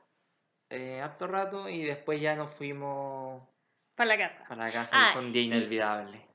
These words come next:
Speaker 2: sí, fue un día épico. Y a todo esto yo le llevé una polera de mi papá para que la firmara, ¿te
Speaker 1: ¿Verdad?
Speaker 2: acordáis?
Speaker 1: Sí.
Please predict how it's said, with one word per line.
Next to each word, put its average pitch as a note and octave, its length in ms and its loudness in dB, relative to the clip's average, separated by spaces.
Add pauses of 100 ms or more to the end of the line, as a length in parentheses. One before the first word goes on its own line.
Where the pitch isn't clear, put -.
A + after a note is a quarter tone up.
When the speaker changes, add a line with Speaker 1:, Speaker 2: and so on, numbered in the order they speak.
Speaker 2:
sí, A3 240 -2
fue A3+ 100 -4
un A#3 80 0
día A3+ 220 6
épico. F#3+ 340 0
Y G3+ 80 4
a G#3 80 2
todo B3+ 120 4
esto D#4 180 0
yo C#4+ 180 -2
le D#4 100 -4
llevé C4+ 200 -2
una C#4+ 180 -2
polera B3 480 0 (400)
de G#3+ 140 -4
mi G#3+ 100 -2
papá G#3 400 0 (240)
para G#3+ 180 0
que G#3 60 -2
la G3+ 120 0
firmara, G3 480 -4
¿te B2+ 80 -12
Speaker 1:
¿Verdad? F#3+ 160 -6
Speaker 2:
acordáis? B3 380 -2
Speaker 1:
Sí. - 180 -20